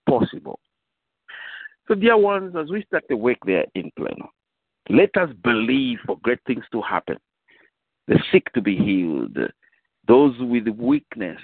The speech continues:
in faith to become strong. People to grow in faith and become victors. A community that will build together with one vision, looking forward to the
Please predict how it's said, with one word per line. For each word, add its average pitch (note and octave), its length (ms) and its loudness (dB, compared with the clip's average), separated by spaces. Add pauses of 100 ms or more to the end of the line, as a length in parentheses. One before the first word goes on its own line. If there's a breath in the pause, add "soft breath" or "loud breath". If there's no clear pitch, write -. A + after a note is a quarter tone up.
(100)
in F2 140 -10 (140)
faith F#3+ 280 2 (220)
to A2 60 -14
become A2+ 400 -4
strong. D#2+ 420 -2 (920)
People - 280 2
to B2+ 160 -6
grow D#3+ 520 2
in A#2+ 180 -4 (140)
faith F#3 240 0
and A#2+ 160 -6
become A#2+ 520 -6
victors. C#2 460 -4 (840)
A C3 60 2
community E3+ 600 2
that B2 220 -2
will B2 80 -4
build D#3+ 560 -2
together D3+ 480 0
with B2 120 -2
one A#2+ 380 -4
vision, C#3 420 -4 (760)
looking C#3+ 440 4 (120)
forward C#3+ 420 2 (280)
to A2 80 -10
the G#2 80 -6